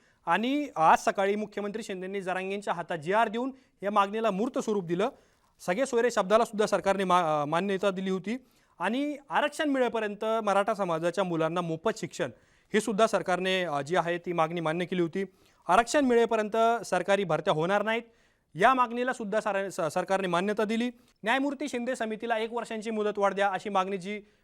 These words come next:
मनोज जरांगे पाटलांनी केली होती, परंतु सरकारने या समितीला दोनच महिन्यांची मुदतवाढ दिली.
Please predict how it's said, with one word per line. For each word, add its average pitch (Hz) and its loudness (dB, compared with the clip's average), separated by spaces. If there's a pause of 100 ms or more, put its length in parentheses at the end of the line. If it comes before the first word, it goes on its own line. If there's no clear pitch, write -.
मनोज 208 -4
जरांगे 220 0
पाटलांनी 220 -2
केली 202 -6
होती, 214 -8 (220)
परंतु 254 0
सरकारने 220 0
या 240 4
समितीला 214 -4
दोनच 214 -2
महिन्यांची 196 -4
मुदतवाढ 165 -6
दिली. 120 -12